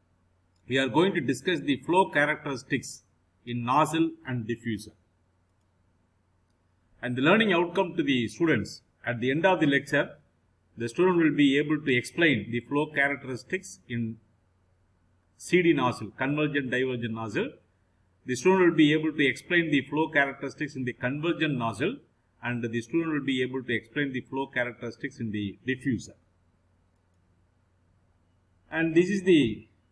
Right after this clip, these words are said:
diagrammatic representation of the flow through convergent nozzle. So in the first diagram, we have a convergent nozzle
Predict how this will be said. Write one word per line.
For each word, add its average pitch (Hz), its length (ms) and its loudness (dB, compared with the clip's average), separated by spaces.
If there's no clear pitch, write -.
diagrammatic 175 680 2
representation 147 720 -4
of 123 240 -6
the 107 260 -4
flow 170 280 2
through 151 260 -4
convergent 127 540 -6
nozzle. 98 320 -10
So - 140 -2
in 156 80 2
the 151 120 4
first 185 220 0
diagram, 175 520 2
we 147 120 2
have 175 220 4
a 139 200 2
convergent 151 580 -2
nozzle 139 400 2